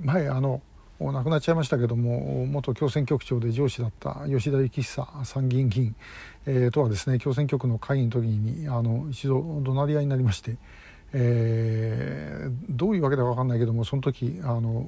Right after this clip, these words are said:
私、会議の資料に一緒にですね、あの、十手、えー、うず-、渦政の映画村かなんかで買った十手をですね、持ってってですね、で、それをボカーンと机に叩きつけたら、えー、十手が、あの、飛んでったと、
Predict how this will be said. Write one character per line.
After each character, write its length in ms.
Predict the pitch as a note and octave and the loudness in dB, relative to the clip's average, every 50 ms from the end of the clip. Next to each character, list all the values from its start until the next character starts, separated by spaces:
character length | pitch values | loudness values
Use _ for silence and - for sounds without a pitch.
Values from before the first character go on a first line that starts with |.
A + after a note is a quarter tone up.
| E3 | -4
私、 460 | - C3 B2+ C3+ - - B2+ A#2+ B2 D#3 D#3+ F3+ - - - - - - - - - - - - F#3+ F3 - | -4 -2 -2 -2 -2 -2 -2 -2 -2 -4 -6 -10 -12 -16 -18 -20 -20 -20 -20 -20 -20 -18 -14 -14 -12 -12 -6
会 200 | - - E3+ E3 | -2 0 0 2
議 80 | D3 | 2
の 120 | B2+ A#2 G#2 | 2 0 0
資 140 | - - E3 | -2 -2 0
料 160 | E3 C#3+ B2+ A#2+ C3+ - - | 0 0 0 0 -2 -2 -2
に 220 | C3 A#2+ A2+ A#2 | 0 0 2 2
一 80 | A2+ - | 0 0
緒 140 | - E3+ F3 | 0 0 0
に 60 | E3+ | 0
で 80 | C#3 | 0
す 120 | G#2+ - A#2+ | -2 -2 -2
ね、 400 | A#2 A2+ A2 A2 B2 C3+ C#3+ C#3 | -2 -2 -2 -4 -6 -6 -6 -6
あ 80 | B2+ A#2+ | -4 -4
の、 180 | A#2+ A#2+ A2+ | -2 -2 -2
十 220 | G#2+ F#2+ A2 A#2+ A2+ | 0 0 2 0 0
手、 380 | - - - - F#3 F3+ F3+ F#3 F3+ D#3 D#3 - | 0 -4 -4 0 0 0 0 0 -4 -8 -8 -6
え 640 | E3+ C#3 C3 B2+ B2 B2 B2 C3 C3 B2+ - D#3 D3+ | -4 -4 -2 -2 -2 -2 -2 -4 -4 -6 -8 -6 -4
ー、 40 | |
う 40 | C3 | -2
ず-、 120 | B2+ E3 F#3+ G#3+ F3+ C#3 C3 | 0 0 0 0 2 2 2
渦 60 | D3+ | 4
政 240 | F#3+ G#3 - - C3+ | 4 2 2 2 2
の 200 | A#2+ A#2 B2 - - - - - - - - - - | 0 0 0 -4 -8 -14 -20 -20 -20 -20 -18 -8 -2
映 120 | D3 C#3+ D#3+ | 0 2 2
画 100 | E3+ E3+ | 2 2
村 160 | E3+ F3 E3+ | 2 2 2
か 80 | D3+ E3+ | 2 2
な 80 | F3 | 0
ん 60 | E3+ C3+ | 0 0
か 80 | C3 | 0
で 60 | A#2 | 0
買 140 | A2+ - B2 | -2 -2 -2
っ 40 | - | 0
た 100 | - C#3 | 0 0
十 180 | A#2 A#2+ A#2+ G#2+ | 0 0 0 0
手 160 | - - F3+ | 0 2 2
を 80 | F#3+ | 2
で 60 | F3+ A#2+ | 2 0
す 100 | - - | -2 -2
ね、 80 | A#2+ | 0
持 140 | A2 A#2 B2 | 0 0 0
っ 20 | |
て 120 | - - E3 | 0 -2 -2
っ 40 | E3 | -2
て 120 | - C3+ | -2 -2
で 80 | G#2+ G2+ | -2 -2
す 120 | - - | -2 -2
ね、 260 | C3+ B2 A2 G#2 A#2 B2+ D3+ C#3+ C#3+ C#3 C3+ | -2 0 0 -2 -2 -6 -6 -8 -8 -6 -2
で、 160 | A#2+ A2+ C3+ | 0 0 0
そ 140 | - - C#3 | 0 -2 -2
れ 60 | C#3+ | -2
を 80 | D3 C3+ | -2 -2
ボ 120 | A#2+ B2+ | -2 -4
カ 80 | D3+ D#3 | -4 -4
ー 80 | D#3 | -6
ン 80 | D#3+ D3 | -6 -6
と 140 | - C3 C3+ | -6 -8 -10
机 260 | - - - - D3+ D3 | -10 -10 -6 -2 -2 -2
に 80 | C#3 | 0
叩 240 | - C#3 C3+ D3+ C#3 | 0 0 0 0 0
き 40 | - | -2
つ 60 | - | -2
け 100 | - C#3+ | -2 -2
た 100 | B2+ - | -2 -2
ら、 140 | A2+ A2 A#2 - - - - - - - - - - - | -2 -4 -6 -8 -12 -18 -18 -18 -18 -18 -20 -16 -8 -2
え 240 | C3+ A#2+ A#2+ A#2+ A#2+ | 0 2 2 4 4
ー、 20 | A#2 | 2
十 160 | A2 B2 A2+ | 2 2 0
手 160 | - - D3+ | 0 2 2
が、 240 | C#3+ D3 C#3 C#3 C3+ | 2 2 0 0 -2
あ 140 | B2 B2+ B2+ | -2 -2 0
の、 760 | B2+ A#2+ A#2 A#2 A#2 A#2+ B2+ C#3+ - C#3+ C#3 C#3 C3+ B2+ A#2+ | 0 0 0 0 0 -2 -2 -4 -4 -4 -2 -2 -2 -4 -2
飛 120 | - C#3+ C#3 | -2 0 0
ん 40 | |
で 80 | C#3 D#3+ | 2 2
っ 40 | C#3+ | 0
た 160 | - - A2+ | 0 -2 -4
と、 120 | - A2 | -4 -4